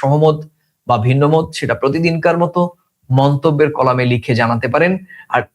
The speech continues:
এই ভিডিওটি ভালো লাগলে নিজেদের মাঝে শেয়ার করে ছড়িয়ে দিতে পারেন। আর আজ এই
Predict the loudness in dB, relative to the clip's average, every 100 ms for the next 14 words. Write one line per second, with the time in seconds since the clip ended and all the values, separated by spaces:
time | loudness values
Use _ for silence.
0 | 2 4 4 6 4 4 2 2 2 0
1 | 0 -2 -4 _ _ 0 2 4 2 0
2 | 0 0 -2 0 -2 -2 -4 -4 0 0
3 | 0 -2 0 0 2 0 2 0 -4 -14
4 | _ 0